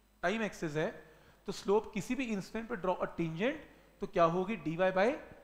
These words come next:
डीटी। बताया था ना, डीवाई by डीटी। अगर ये y axis है तो डीवाई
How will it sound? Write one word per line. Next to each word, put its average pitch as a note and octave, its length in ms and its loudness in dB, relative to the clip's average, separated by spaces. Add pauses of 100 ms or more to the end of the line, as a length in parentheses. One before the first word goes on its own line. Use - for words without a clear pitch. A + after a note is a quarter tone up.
(160)
डीटी। C4+ 240 -12
बताया F3 220 0
था F3 60 -10
ना, D4+ 120 -6
डीवाई F#3 320 0
by F#3+ 160 -2
डीटी। - 340 -10
अगर E3+ 180 -6
ये E3+ 60 -2
y D#3 180 0
axis F3+ 260 -4
है F3+ 80 -4
तो F3+ 120 -6
डीवाई D#3+ 380 -2